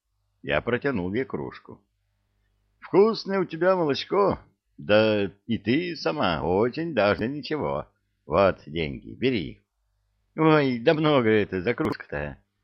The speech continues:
"Ничего, я чай не жадный нынче". "Спасибочки вам". И, подняв корзинку, она отошла в сторону. "Отлично. Значит, клиент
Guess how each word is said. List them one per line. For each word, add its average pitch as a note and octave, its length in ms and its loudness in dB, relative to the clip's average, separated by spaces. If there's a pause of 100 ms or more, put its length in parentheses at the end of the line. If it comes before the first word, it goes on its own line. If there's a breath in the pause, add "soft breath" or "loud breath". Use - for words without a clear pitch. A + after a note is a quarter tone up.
(420)
"Ничего, F#2+ 800 2
я A2+ 260 -2
чай G#2 240 2
не D#2+ 200 -2
жадный D2+ 520 -2
нынче". A1 540 -18 (760)
"Спасибочки D3+ 760 -2
вам". F#2 420 0 (840)
И, F#2 80 -2
подняв E2 580 0
корзинку, D3 760 -4
она E2+ 280 0
отошла C3 420 -2
в - 80 -12
сторону. G2+ 600 -6 (1600)
"Отлично. F2+ 1000 -2 (540)
Значит, F#2+ 720 0
клиент F#2 600 -2